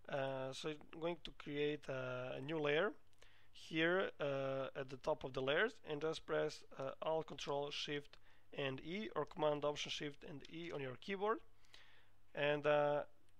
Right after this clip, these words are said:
go to the filter and choose a camera raw filter.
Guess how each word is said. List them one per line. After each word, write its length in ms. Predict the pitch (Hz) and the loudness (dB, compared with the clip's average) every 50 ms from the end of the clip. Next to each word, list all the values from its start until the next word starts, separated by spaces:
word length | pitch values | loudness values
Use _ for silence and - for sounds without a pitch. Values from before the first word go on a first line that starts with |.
| - - - - - - - - | -18 -18 -16 -16 -16 -14 -8 -2
go 140 | 156 160 151 | -2 -2 -2
to 160 | - - - | -4 -8 -10
the 80 | - | -10
filter 640 | - - 180 185 185 - - 196 190 190 196 196 - - | -6 -2 0 0 0 2 4 4 6 6 4 4 2 0
and 260 | 160 143 143 143 143 | -2 -2 -2 -2 -2
choose 160 | - 151 139 | -4 -4 -2
a 60 | 151 139 | -4 -4
camera 420 | - - 151 156 151 151 151 143 | -2 0 0 0 2 2 2 2
raw 180 | 139 143 147 143 | 2 0 0 0
filter. 400 | - - 170 160 - 202 220 | -2 -4 -4 -2 0 -2 -2